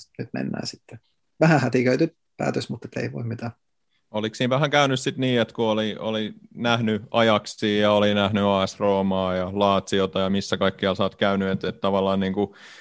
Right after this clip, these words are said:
Speaker 2: ehkä odotukset oli sitten sen myötä, myötä sit korkeammat kuin, kuin mitä sit Allsvenskan ja, Svenskan ja Djurgården vaikka tota, kova taso sekin ehdottomasti, mut et, et, tota
Speaker 1: Joo, mä tiedän, mitä sä tarkoitat.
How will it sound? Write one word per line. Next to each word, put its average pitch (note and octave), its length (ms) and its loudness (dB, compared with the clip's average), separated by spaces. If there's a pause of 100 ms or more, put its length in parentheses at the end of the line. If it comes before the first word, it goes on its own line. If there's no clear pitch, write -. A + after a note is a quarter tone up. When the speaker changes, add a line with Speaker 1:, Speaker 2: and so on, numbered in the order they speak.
(240)
Speaker 2:
ehkä - 220 0
odotukset A2 600 4
oli G2+ 160 4
sitten G2+ 400 -2 (760)
sen G#2+ 260 2
myötä, F#2+ 380 0 (720)
myötä G2+ 260 0
sit G#2 140 -8
korkeammat G#2 600 0
kuin, G2 460 -6 (120)
kuin G2 140 -2
mitä F#2+ 220 0
sit G2+ 180 -2
Allsvenskan G2+ 680 2
ja, G2 120 -2 (420)
Svenskan G#2 420 0
ja G2 260 2
Djurgården G2+ 580 2
vaikka G2 480 0 (1120)
tota, G2+ 300 0
kova B2 360 6
taso A2 320 2
sekin G2+ 480 0
ehdottomasti, F#2+ 720 -4
mut A#2 220 -2
et, A#2+ 220 -10
et, G#2+ 200 -6
tota - 180 -6
Speaker 1:
Joo, E3+ 120 0
mä D#3 80 -2 (320)
tiedän, C3 240 2
mitä A#2+ 140 -4
sä A#2+ 100 -6
tarkoitat. B2 400 -4